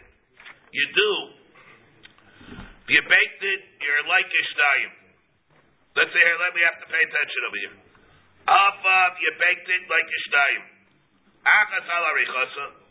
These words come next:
one on the aricha, the achas al afiyasa. And another one for the afiyah.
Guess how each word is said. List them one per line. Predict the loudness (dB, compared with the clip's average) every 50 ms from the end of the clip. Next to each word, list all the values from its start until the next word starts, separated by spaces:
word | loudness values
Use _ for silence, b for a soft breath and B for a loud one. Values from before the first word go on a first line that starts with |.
| _ _ _ _ -4
one | 0 2 2 4 2 2 0 -2
on | -2 0 0
the | 2 2
aricha, | 2 2 0 0 -2 -2 -2 -4 -6 -8 -10 -12 -20 _ _ _ -2
the | 2 4
achas | 6 6 4 2 0 -2 -2 -2 -2 -4 -6
al | -6 -6 -6 -6 -6
afiyasa. | -6 -4 -4 -4 -4 -6 -8 -14 -20 _ _ b b b b b b b b
And | 0 2
another | 2 2 2 2 2 2 2 0 -2
one | 0 0 0 0 0 -2 -6 -10
for | -10 -4
the | 0 0 0 0 0
afiyah. | -4 -6 -6 -6 -6 -8